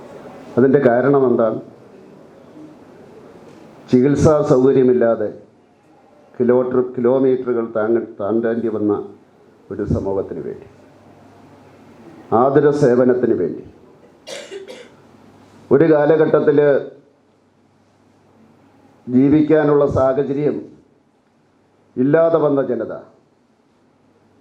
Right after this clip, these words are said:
സാധാരണ രീതിയിൽ എങ്ങനെയാണ് ഒരു സമൂഹം പ്രതികരിക്കുക? അവൻ പിടിച്ചു പറിക്കാൻ പോകും, നിയമവിരുദ്ധമായിട്ടുള്ള നടപടികൾക്ക് പോകും,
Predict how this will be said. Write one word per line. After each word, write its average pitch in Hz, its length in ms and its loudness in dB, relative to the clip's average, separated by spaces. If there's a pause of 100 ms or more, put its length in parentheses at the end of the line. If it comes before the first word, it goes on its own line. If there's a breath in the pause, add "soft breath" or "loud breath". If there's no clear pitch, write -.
(600)
സാധാരണ 147 520 0
രീതിയിൽ 135 380 0 (220)
എങ്ങനെയാണ് 120 560 0 (260)
ഒരു 104 180 -10
സമൂഹം 110 400 -6 (160)
പ്രതികരിക്കുക? 104 580 -6 (1800)
അവൻ 143 140 4 (100)
പിടിച്ചു 156 320 2
പറിക്കാൻ 151 320 2 (100)
പോകും, 120 240 -2 (1400)
നിയമവിരുദ്ധമായിട്ടുള്ള 170 1120 2 (720)
നടപടികൾക്ക് 156 720 -4
പോകും, 110 240 -8